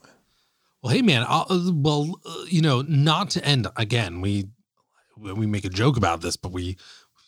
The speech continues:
seem to end always on downer notes. The, a piece of hope that I will add is that I did see that, um, a bunch of people that were in downtown Disney today did spot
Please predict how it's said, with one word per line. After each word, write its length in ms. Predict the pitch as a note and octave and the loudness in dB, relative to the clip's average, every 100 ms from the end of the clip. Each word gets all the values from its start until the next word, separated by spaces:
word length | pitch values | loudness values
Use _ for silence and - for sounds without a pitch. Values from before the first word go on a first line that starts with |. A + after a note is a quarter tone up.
| - | -12
seem 240 | - A2+ | -4 -4
to 140 | A2 G#2+ | -2 -4
end 160 | A2+ | -2
always 240 | G#2+ A2 F#2+ | 0 0 -2
on 160 | F#2 | -6
downer 320 | F2+ G2+ C#3+ A2 | -4 -2 0 0
notes. 440 | F#2 F2+ F2+ - - - _ | -2 -6 -8 -14 -14 -20 _
The, 200 | C3 B2+ | -6 -2
a 80 | C3+ | -2
piece 400 | B2 - G3 G3+ | -4 0 2 4
of 80 | F3 | 4
hope 460 | A#2+ A#2+ F#3+ - - | 6 6 6 4 0
that 140 | A#2 | 0
I 80 | G2+ | 2
will 300 | G#2+ E3+ F#3 | 4 2 2
add 440 | A2+ C#3 B2+ D#2+ E2 | 2 4 2 0 -2
is 220 | F2 F2+ | -4 -4
that 140 | F#2+ | -4
I 100 | F#2 | -4
did 280 | F#2+ C3+ B2+ | -4 -4 -4
see 300 | - A#2+ B2 | -4 -2 0
that, 320 | G2 F2+ - | -2 -6 -8
um, 400 | G#2+ F2 E2+ E2+ - | -6 -4 -6 -10 -14
a 360 | _ _ _ - | _ _ _ -4
bunch 220 | D#3 G3+ | -2 0
of 120 | E3 | 0
people 260 | E3 F3 D#3 | 2 2 2
that 80 | |
were 160 | B2+ A2 | 0 2
in 200 | B2+ B2 | 4 4
downtown 580 | G#2+ G#2+ E3+ F#3 F3 D#3 | 4 2 2 2 2 2
Disney 420 | A2 B2+ F3 F3+ | 6 6 6 4
today 460 | B2+ A#2+ G2+ F#2+ F#2 | 2 0 0 0 -2
did 440 | F#2+ C3+ G3 F3+ | -4 2 2 2
spot 600 | - - - E3+ G2+ E2+ | -4 -4 0 2 2 0